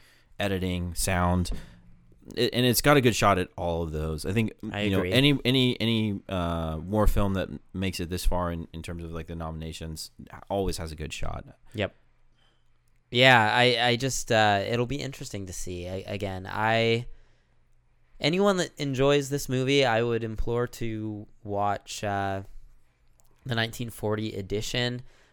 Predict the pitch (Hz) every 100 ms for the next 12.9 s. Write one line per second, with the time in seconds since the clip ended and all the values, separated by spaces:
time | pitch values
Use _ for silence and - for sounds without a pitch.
0 | - - 104 104 107 110 104 104 - 101
1 | 107 104 95 98 _ _ _ - 101 98
2 | 98 98 98 - 107 101 - 98 98 95
3 | - _ _ - - - 98 98 98 98
4 | 98 98 95 95 101 104 104 - - -
5 | - 120 113 110 101 107 104 98 98 -
6 | 104 101 - 98 95 - - - 131 143
7 | 135 131 113 104 101 98 _ _ - 104
8 | 101 98 92 - 101 92 - - - -
9 | - _ _ - _ - - - 151 165
10 | 147 - 127 120 117 - 101 101 98 98
11 | - 104 101 98 98 113 110 107 107 101
12 | 98 - 98 101 95 90 95 - -